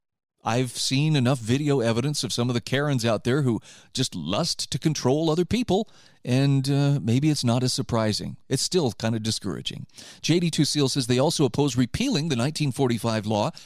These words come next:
that allows the governor to unilaterally declare an emergency and rule without legislative input. Yeah, that sounds like a good recipe for mischief as well.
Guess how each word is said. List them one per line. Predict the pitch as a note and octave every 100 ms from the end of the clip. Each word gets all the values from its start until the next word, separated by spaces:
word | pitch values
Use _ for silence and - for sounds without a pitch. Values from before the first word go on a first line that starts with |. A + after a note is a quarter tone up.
| -
that | - B2
allows | G#2+ B2+ A3+
the | G3+
governor | D#3+ D3+ D#3
to | D3+ A#2+
unilaterally | A2+ A#2+ G2+ B2 E3 E3+
declare | E3 D3+ C#3+ C3
an | C#3+
emergency | C#3 G#2+ G#2 G2+ A2+ G#2+ - - _ _ _ _ _ _ _ _ _ _ -
and | A#2+ A#2 - - _
rule | A2+ C#3 F3 A#2 C3+
without | C3+ C#3+ A2+ A2
legislative | A2 G#2+ G2+ A#2+ A2 G#2
input. | B2+ A#2+ G2 - - _ _ _ _ _ _ _ -
Yeah, | G3+ G3+ A#2+ C#3 - - -
that | A#2
sounds | - E3 C#3
like | B2+
a | A#2
good | B2 A#2
recipe | A#2+ A2 A2 A2+
for | - A#2 A2
mischief | A2+ G#2+ B2 G#2
as | G#2+ G2
well. | G#2 D2+ -